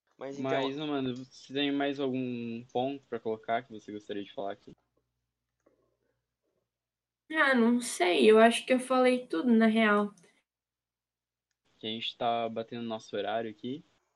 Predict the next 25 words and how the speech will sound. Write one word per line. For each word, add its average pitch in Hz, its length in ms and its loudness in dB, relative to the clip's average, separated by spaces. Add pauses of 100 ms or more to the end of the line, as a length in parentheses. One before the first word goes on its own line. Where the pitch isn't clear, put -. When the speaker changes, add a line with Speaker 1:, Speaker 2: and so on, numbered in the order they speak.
(220)
Speaker 2:
e 98 80 -12
pra 107 500 -6
não 104 180 -12
te 107 140 -20
atrasar 101 360 -12
também. 107 500 -12 (1900)
Speaker 3:
Daqui 233 220 6
a 233 60 4
quarenta 240 380 6
e 269 40 -2
cinco 277 320 -4
minutos 269 340 0
eu 285 100 2
tenho 269 220 2
treinamento. 254 720 2
<laughs> 330 760 2 (420)
Speaker 2:
Uhum. 110 280 -16 (560)
Então, 113 520 -4 (120)
<laughs> - 120 -14
vou 107 260 -10
te 104 200 -8
deixar 110 320 -6
mais 107 180 -8
à 107 60 -12
vontade. 107 640 -8